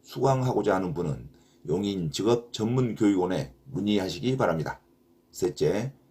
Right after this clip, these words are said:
서울 송파구 구 호선 석촌역 인근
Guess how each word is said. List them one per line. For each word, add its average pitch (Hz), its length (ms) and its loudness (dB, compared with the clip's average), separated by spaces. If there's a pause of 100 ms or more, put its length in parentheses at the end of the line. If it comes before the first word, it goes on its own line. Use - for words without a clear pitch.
(140)
서울 101 380 2
송파구 104 560 0
구 101 200 0
호선 101 300 0 (340)
석촌역 127 840 -2
인근 101 500 2